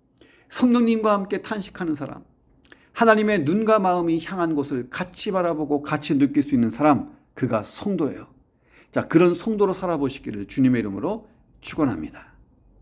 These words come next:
기도하겠습니다. 하나님 나라의 위대한 역사를 만들어내는 진실한 성도, 그 한 사람 내가 되게 하시고 선한 영향력을 끊임없이 낼 수 있는 하나님의 사람으로 성장하게 도와 주시옵소서.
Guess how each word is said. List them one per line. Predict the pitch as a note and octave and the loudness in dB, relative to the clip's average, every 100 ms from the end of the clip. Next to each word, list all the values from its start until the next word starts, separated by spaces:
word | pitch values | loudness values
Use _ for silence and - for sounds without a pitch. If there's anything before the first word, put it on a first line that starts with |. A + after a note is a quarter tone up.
| _ _ | _ _
기도하겠습니다. | - B2+ G2+ - - _ _ _ _ _ _ _ _ _ _ _ _ - - _ _ - | 0 2 0 -4 -18 _ _ _ _ _ _ _ _ _ _ _ _ -20 -20 _ _ -16
하나님 | - F#3+ F#3+ F3+ | 0 4 6 6
나라의 | D#3+ C3 A#2 A2 - _ | 4 4 2 -2 -8 _
위대한 | C3+ C3 E3+ F#3+ F3+ | -4 -2 2 2 4
역사를 | D#3 C#3+ C#3+ C3+ | 2 0 0 2
만들어내는 | B2+ A#2 A2+ A2 G#2 G2 F#2+ F#2+ - _ _ | 2 2 0 -2 -6 -8 -8 -12 -16 _ _
진실한 | - - D#3+ F3 F3+ D#3 | -8 0 2 2 2 2
성도, | D3+ D3+ C#3 B2 - _ _ _ _ _ _ | 2 0 0 -4 -12 _ _ _ _ _ _
그 | - C#3 | 0 2
한 | C#3+ | 2
사람 | C3+ B2+ B2 - - | 2 0 -2 -4 -6
내가 | A#2+ C3 B2+ | 0 2 2
되게 | A2+ G#2+ | -2 -4
하시고 | G2 - - _ _ _ _ _ _ | -8 -12 -20 _ _ _ _ _ _
선한 | - G#3+ F#3 F3 E3+ - _ - | 0 4 6 4 0 -10 _ 2
영향력을 | C3+ F3 F#3+ E3+ E3+ - | 6 6 6 0 -2 2
끊임없이 | C4+ B3 A#3 A3 A3 | 6 6 6 2 -2
낼 | D#3+ D#3+ | -2 -2
수 | E3 | 0
있는 | C#3 B2+ A#2+ - - | 2 2 -2 -8 -16
하나님의 | - G#3 G3 F#3 F3 | -4 0 0 0 -2
사람으로 | E3+ - F#3+ F3 C#3+ A#2+ - - | -6 -4 0 2 2 2 -4 -12
성장하게 | - G3 F3 D#3+ D3 C3 C3 | -8 -4 0 2 0 -2 -4
도와 | A#2+ A2+ - | -4 -4 -8
주시옵소서. | - C#3+ D3 - - - | -8 -6 -4 -6 -8 -16